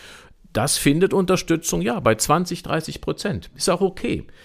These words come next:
Es gibt übrigens auch vernünftigere und auch akzeptable Ablehnung, äh, der Haltung, wie ich sie vertrete. Völlig klar. Ich will das nicht alles diffamieren. Ähm, äh, aber die, die wirkliche, äh,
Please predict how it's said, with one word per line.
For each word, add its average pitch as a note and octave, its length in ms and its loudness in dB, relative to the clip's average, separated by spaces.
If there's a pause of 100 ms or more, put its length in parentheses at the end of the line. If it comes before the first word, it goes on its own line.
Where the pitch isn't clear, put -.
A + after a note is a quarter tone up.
(180)
Es - 140 -6
gibt D#3 180 6
übrigens B2+ 200 2
auch A#2 180 0
vernünftigere G#2 1040 4
und G2+ 240 -2
auch G#2 180 -6
akzeptable A#2 800 0
Ablehnung, G2+ 640 4 (400)
äh, G2+ 340 4
der G2 360 4
Haltung, F#2+ 360 4
wie F2 60 0
ich F2+ 140 -4
sie F#2 100 -4
vertrete. E2+ 460 0
Völlig F#2+ 340 -2
klar. F#2+ 280 2
Ich - 80 -10
will F#2+ 60 -4
das F2+ 200 -2
nicht A2 160 -4
alles B2 260 0
diffamieren. G#2 640 0 (520)
Ähm, G2 460 4
äh, A2 240 0
aber G#2 380 2
die, F#2 340 -4
die D#2+ 260 -8
wirkliche, E3 640 2
äh, - 460 -8